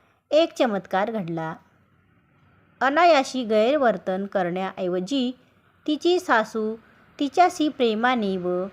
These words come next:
आदराने वागू लागली. अनाया खूप आनंदी होती कारण तिची सासू तिची सर्वात मोठी सपोर्टर आणि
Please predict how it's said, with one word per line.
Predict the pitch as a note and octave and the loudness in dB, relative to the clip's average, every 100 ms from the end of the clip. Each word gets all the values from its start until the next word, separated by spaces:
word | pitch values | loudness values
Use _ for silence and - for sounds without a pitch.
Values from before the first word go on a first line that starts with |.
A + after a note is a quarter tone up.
| - - - - | -14 -20 -16 -4
आदराने | F#3 F#3+ C#4 A#3+ G3 | 0 4 4 4 2
वागू | G#3+ A#3+ F3 | 2 2 2
लागली. | F3 D#3 D#3+ E3 E3+ - - - - - - - | 0 -2 -2 -6 -8 -12 -20 -20 -20 -20 -20 -8
अनाया | F3 F3 F3+ A#3 A3+ G#3+ | -4 -2 0 2 2 0
खूप | A3+ G#3 G3+ - - - | -4 -4 -6 -16 -20 -6
आनंदी | - C4 D4 B3+ G#3 B3 A3+ | 2 4 4 0 -2 -4 -6
होती | F3 - E3+ F3+ - _ _ _ _ _ | -10 -8 -10 -10 -16 _ _ _ _ _
कारण | C#4+ C#4+ D4 F4 | 4 6 6 4
तिची | F4 C4+ C#4 C#4+ | 0 -4 -6 -4
सासू | C4 G#3 G#3 A3+ | -2 -2 -2 -8
तिची | A3 G#3 - G3+ | -8 -10 -8 -10
सर्वात | G3+ G#3 F3+ A3+ A3+ A3+ - - - - | -6 -6 -2 2 2 0 -6 -20 -18 -4
मोठी | B3+ D4+ D4+ C#4+ C4 - - - | 2 2 2 0 0 -6 -20 -4
सपोर्टर | - C#4 E4 D#4+ A#3+ A#3 - | -2 2 2 4 2 0 0
आणि | G3+ G3+ G3+ | -2 -2 -6